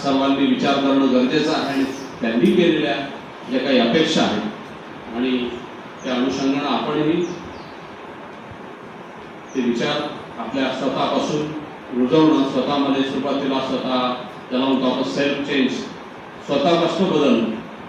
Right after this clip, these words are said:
हा करणं हे अत्यंत गरजेचं आहे. आणि आपले समाजकार्य महाविद्यालयातील सर्व विद्यार्थी,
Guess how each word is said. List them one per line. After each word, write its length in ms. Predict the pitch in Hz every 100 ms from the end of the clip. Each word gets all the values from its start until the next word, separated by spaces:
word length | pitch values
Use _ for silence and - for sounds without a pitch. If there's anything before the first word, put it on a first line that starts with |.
| - -
हा 100 | 123
करणं 380 | 120 147 143 127
हे 320 | 117 - 123
अत्यंत 280 | 120 131 120
गरजेचं 540 | 123 117 117 139 -
आहे. 80 | 143
आणि 140 | 135 127
आपले 340 | 117 127 120 120 - - -
समाजकार्य 580 | 123 127 120 127 123 123 117 117 - - - - - - - - 123
महाविद्यालयातील 640 | 127 135 131 127 123 131
सर्व 220 | - 131
विद्यार्थी, 580 | 127 117 127 139 139 156